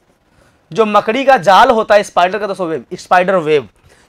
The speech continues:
जिसको हम बोलते हैं स्पाइडर वेब। तो स्पाइडर वेब के अंदर भी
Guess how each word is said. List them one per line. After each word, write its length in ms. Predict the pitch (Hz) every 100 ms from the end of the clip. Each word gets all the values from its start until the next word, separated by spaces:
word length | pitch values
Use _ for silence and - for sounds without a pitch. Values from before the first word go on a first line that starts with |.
| _
जिसको 260 | 208 - 262
हम 160 | 240
बोलते 260 | 214 226 247
हैं 80 | -
स्पाइडर 440 | - - 196 202 220
वेब। 400 | 156 175 131 110 _ _ _ -
तो 60 | - 233
स्पाइडर 520 | - - 202 202 285
वेब 380 | 180 190 233 247
के 180 | 262
अंदर 460 | 269 - 185 190 208
भी 340 | 175 160 160